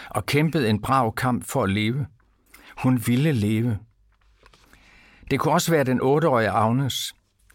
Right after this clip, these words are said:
der kæmper med matematikopgaverne og siger, "Når jeg er lige ved at give op,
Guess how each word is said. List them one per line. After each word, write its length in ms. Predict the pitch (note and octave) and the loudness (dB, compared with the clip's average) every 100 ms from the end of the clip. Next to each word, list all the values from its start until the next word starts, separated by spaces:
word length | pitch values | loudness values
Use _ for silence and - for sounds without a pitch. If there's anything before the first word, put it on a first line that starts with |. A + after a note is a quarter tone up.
| - - - | -20 -20 -6
der 60 | A2+ | -4
kæmper 400 | - C3+ D3+ F3 | 0 0 2 2
med 160 | A#2+ A2+ | 2 0
matematikopgaverne 1200 | G2+ G#2 G#2 - D#3+ D3 A#2 G#2+ G2 A#2 A2 A2 - _ _ - | -2 -2 -2 -2 -2 -2 -4 -4 -4 -4 -8 -10 -16 _ _ -14
og 120 | - G#2 | -6 -4
siger, 360 | - A#2+ C3+ G#2+ - _ - - _ - - - | -2 0 -2 -4 -12 _ -20 -20 _ -20 -16 -2
"Når 140 | C3 | 0
jeg 140 | A2 A2+ | 2 2
er 40 | |
lige 420 | G#2+ A2+ F3 F3 | 0 2 2 2
ved 160 | C3+ C#3 | 0 -2
at 100 | - | -2
give 200 | A2 G2+ | -2 -2
op, 220 | G2+ - | -2 -4